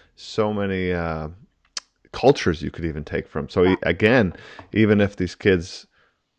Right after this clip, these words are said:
Speaker 1: like, as they get really good at it, you could start trying fairy tales that no second graders read. You know, like, if you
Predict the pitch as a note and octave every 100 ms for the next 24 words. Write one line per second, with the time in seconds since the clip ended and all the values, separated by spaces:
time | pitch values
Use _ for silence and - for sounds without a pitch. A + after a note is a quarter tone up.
0 | _ - F2 _ - - A2 A2+ A2 F#2+
1 | F#2+ - E2+ F2 A2 G#2+ F2+ A2 A#2 D#2+
2 | D#2 - - - _ _ _ _ G2+ A2
3 | A2+ - F#2+ - F#2 F2+ F2 - F2+ E2+
4 | F#2+ E2+ D#2+ - D2+ - _ - _ _
5 | _ _ E2 E2+ F#2+ G2+ E2 - D#2+ D2+
6 | D2+ D2 C2+ - - - E2+ E2 D#2+ -
7 | -